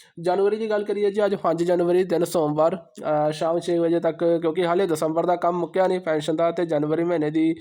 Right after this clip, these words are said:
ਤੁਹਾਨੂੰ ਅਪਡੇਟ ਅਸੀਂ ਰੈਗੂਲਰ ਦਿਆਂਗੇ ਜ਼ਰੂਰ, ਪਰ ਹਾਲੇ ਇਹ ਕੰਮ ਥੋੜ੍ਹਾ ਲੰਮਾ ਖਿੱਚੇਗਾ ਕਿਉਂਕਿ ਪੈਨਸ਼ਨ ਹਾਲੇ ਸਰਕਾਰ ਵੱਲੋਂ ਜਾਰੀ ਕੀਤੀ ਗਈ ਹੈ ਦਸੰਬਰ ਮਹੀਨੇ ਦੀ। ਸਾਡਾ ਕੰਮ ਤੁਹਾਨੂੰ ਅਪਡੇਟ ਦੇਣਾ ਹੈ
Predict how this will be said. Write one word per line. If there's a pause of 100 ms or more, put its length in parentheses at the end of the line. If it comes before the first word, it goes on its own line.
(320)
ਤੁਹਾਨੂੰ
ਅਪਡੇਟ
ਅਸੀਂ
ਰੈਗੂਲਰ
ਦਿਆਂਗੇ
ਜ਼ਰੂਰ, (340)
ਪਰ
ਹਾਲੇ
ਇਹ
ਕੰਮ
ਥੋੜ੍ਹਾ
ਲੰਮਾ
ਖਿੱਚੇਗਾ
ਕਿਉਂਕਿ
ਪੈਨਸ਼ਨ
ਹਾਲੇ
ਸਰਕਾਰ
ਵੱਲੋਂ
ਜਾਰੀ
ਕੀਤੀ
ਗਈ
ਹੈ
ਦਸੰਬਰ
ਮਹੀਨੇ
ਦੀ। (500)
ਸਾਡਾ
ਕੰਮ
ਤੁਹਾਨੂੰ
ਅਪਡੇਟ
ਦੇਣਾ
ਹੈ